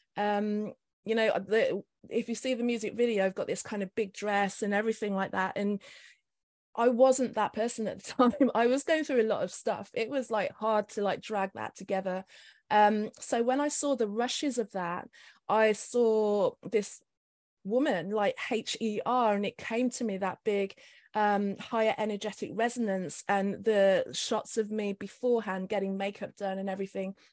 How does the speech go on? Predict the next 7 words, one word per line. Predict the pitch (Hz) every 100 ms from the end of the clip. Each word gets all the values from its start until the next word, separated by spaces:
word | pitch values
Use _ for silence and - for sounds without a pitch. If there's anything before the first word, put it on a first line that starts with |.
| _ -
was, | 202 226
like, | 202 -
a |
little | 208 233 240 220 - _ -
her. | 208 185 180 107 - _ _ -
And, | 208 208 214 214
um, | 214 208 208 208 208 196